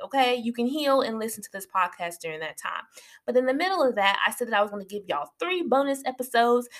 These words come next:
just to make sure that I don't leave y'all hanging. And unfortunately, with my wife and her schedule, I have to do these bonus episodes on my own. So I hope y'all okay rocking with me for yet another bonus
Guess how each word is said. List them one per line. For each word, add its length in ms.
just 180
to 380
make 180
sure 220
that 160
I 100
don't 200
leave 200
y'all 200
hanging. 580
And 140
unfortunately, 760
with 100
my 100
wife 220
and 100
her 80
schedule, 560
I 80
have 200
to 80
do 120
these 220
bonus 280
episodes 460
on 160
my 220
own. 260
So 180
I 120
hope 300
y'all 220
okay 420
rocking 240
with 140
me 240
for 180
yet 300
another 680
bonus 300